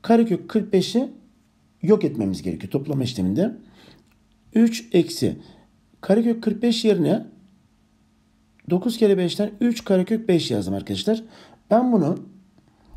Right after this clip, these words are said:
Artı üç karekök beş ile toplarsam bunlar birbirini götürür arkadaşlar. Sonuç üç olur. Evet. O halde arkadaşlar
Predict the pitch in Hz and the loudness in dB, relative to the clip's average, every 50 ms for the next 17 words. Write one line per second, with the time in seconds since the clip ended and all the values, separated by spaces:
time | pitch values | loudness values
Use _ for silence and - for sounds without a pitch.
0 | - - - - - - _ _ _ _ _ _ _ _ _ - 160 156 170 175 | -20 -20 -20 -20 -20 -20 _ _ _ _ _ _ _ _ _ -2 2 2 2 2
1 | 170 170 - - 254 262 - - - - 240 240 233 - - - - 202 196 196 | 0 -2 -2 0 0 0 0 -2 -4 -2 -2 -2 -2 -4 -4 0 2 4 4 4
2 | 196 202 208 208 208 - - 196 196 196 196 - 165 147 - 151 143 - 139 139 | 2 2 0 0 0 0 2 4 4 4 2 0 -4 -4 -4 -4 -4 -2 -2 -2
3 | 131 - - 107 143 202 285 - - - - _ _ _ _ _ _ _ _ _ | -2 -2 -2 0 0 0 0 -2 -6 -12 -20 _ _ _ _ _ _ _ _ _
4 | _ _ _ _ _ _ _ _ _ _ _ - 208 233 233 220 190 147 143 160 | _ _ _ _ _ _ _ _ _ _ _ 2 4 6 6 6 4 2 2 2
5 | 165 180 185 208 226 226 226 220 220 214 214 214 196 196 208 202 196 - 214 196 | 2 2 2 2 2 2 2 2 2 2 0 0 0 0 -2 -2 0 -2 -2 -2
6 | - - 202 220 233 226 - - - - - 175 - - 92 - - - - - | -2 0 0 2 0 0 -4 -10 -6 -2 -2 0 0 -2 -4 -6 -6 -10 -14 -16
7 | - _ _ _ _ _ _ _ _ _ _ _ _ _ _ _ _ _ _ _ | -20 _ _ _ _ _ _ _ _ _ _ _ _ _ _ _ _ _ _ _
8 | _ _ _ _ _ _ _ _ _ _ _ _ _ _ _ _ _ _ _ _ | _ _ _ _ _ _ _ _ _ _ _ _ _ _ _ _ _ _ _ _
9 | _ _ _ _ _ _ _ _ _ _ - 160 135 - - - - - - - | _ _ _ _ _ _ _ _ _ _ -2 0 0 0 -2 -8 -16 -20 -20 -20
10 | - - - _ _ _ _ - 202 214 226 220 208 190 190 180 175 - 185 170 | -20 -20 -20 _ _ _ _ 2 4 4 6 6 4 4 2 2 2 0 -2 -2
11 | - - 226 240 240 | 0 2 0 0 0